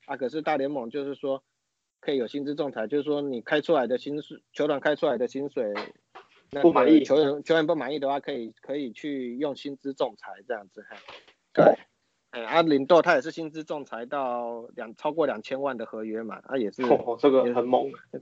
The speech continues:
Speaker 2: 对，对，对，因为目前最高纪录是那个 Mookie Betts 的最后一年嘛。
Speaker 1: 两千七。
Speaker 2: 对，两千七百万，嘿，啊，林豆他去年打得普通啦，没有特别好，啊，所以就，不过还是有仲裁到超过两千万，
Speaker 1: 嗯。
Speaker 2: 因为他之前很厉害啊，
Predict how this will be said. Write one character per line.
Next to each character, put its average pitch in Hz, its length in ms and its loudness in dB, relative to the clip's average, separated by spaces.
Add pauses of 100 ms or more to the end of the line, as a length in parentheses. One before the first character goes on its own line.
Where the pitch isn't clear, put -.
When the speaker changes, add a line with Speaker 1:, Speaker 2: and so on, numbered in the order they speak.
(260)
Speaker 2:
对， 135 160 6
对， 123 220 6
对， 117 240 0
因 123 60 -4
为 160 560 2
目 208 100 2
前 160 180 2
最 190 140 0
高 180 300 0 (120)
纪 185 220 -10
录 175 300 -4
是 175 260 -10
那 165 160 -4
个 151 220 -6
Mookie 160 280 -6
Betts 147 400 -4
的 123 400 -10
最 147 220 6
后 123 100 4
一 147 60 -4
年 151 120 10
嘛。 151 40 4
Speaker 1:
两 - 20 -10
千 - 0 -
七。 - 160 -2 (680)
Speaker 2:
对， 131 240 4
两 110 140 -6
千 143 120 -6
七 139 200 -8
百 113 180 -8
万， 110 200 -6
嘿， 117 140 -10
啊， 117 200 -2
林 151 160 0
豆 180 140 4
他 175 120 2
去 185 180 -8
年 123 180 -12
打 104 140 -12
得 117 200 -10
普 110 180 -16
通 117 180 -10
啦， 117 140 -8
没 123 120 -10
有 120 100 -6
特 120 160 -10
别 110 180 -10
好， 110 80 -12 (140)
啊， 131 100 -2
所 135 180 -2
以 117 60 -2
就， 127 180 -2 (360)
不 143 80 2
过 151 60 6
还 127 140 0
是 147 140 -6
有 113 120 -2
仲 135 160 -8
裁 110 160 -10
到 127 140 -4
超 127 200 -6
过 131 120 -8
两 101 200 -8
千 113 180 -14
万， 117 160 -8
Speaker 1:
嗯。 143 60 0
Speaker 2:
因 139 40 0
为 151 60 0
他 156 120 0
之 160 140 -2
前 123 300 -2
很 117 220 -6
厉 139 160 4
害 131 160 2
啊， 120 80 -8